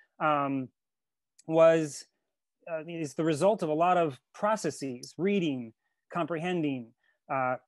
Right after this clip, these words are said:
commenting, annotating, critical thinking that are developed over the course of those weeks before the summative assessment.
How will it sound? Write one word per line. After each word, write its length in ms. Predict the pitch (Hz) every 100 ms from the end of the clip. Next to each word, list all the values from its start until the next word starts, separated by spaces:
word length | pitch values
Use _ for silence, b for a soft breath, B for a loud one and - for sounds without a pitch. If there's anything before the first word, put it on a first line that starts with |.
| -
commenting, 540 | 175 185 170 147 139 147
annotating, 640 | 175 175 - 151 131 127
critical 340 | 185 165 165
thinking 520 | 143 190 185 151 131 127 b
that 120 | 156 160
are 60 |
developed 440 | 165 156 165 180 156
over 180 | 190
the 80 | 185
course 260 | - 156 143
of 40 |
those 180 | 139 127
weeks 240 | 139 147
before 320 | - 135 190 196
the 80 |
summative 420 | 170 143 135 135 123
assessment. 580 | - 123 - 123 135